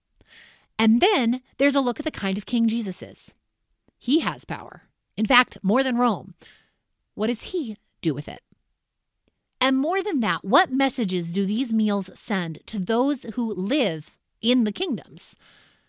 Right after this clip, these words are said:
Because meals are more than events,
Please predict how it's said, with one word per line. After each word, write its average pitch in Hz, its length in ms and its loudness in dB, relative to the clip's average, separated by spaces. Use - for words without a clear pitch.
Because 247 320 2
meals 302 540 0
are 254 100 -2
more 233 320 6
than 214 140 0
events, - 520 -8